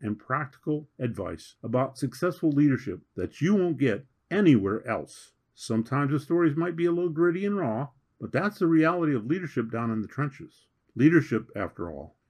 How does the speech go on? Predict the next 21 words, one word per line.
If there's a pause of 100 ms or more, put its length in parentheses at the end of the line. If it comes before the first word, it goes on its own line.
(120)
is
about
influencing
and
inspiring
people
to
move
in
the
direction (180)
that
you
want
them
to
go
to, (120)
so
that (160)
everyone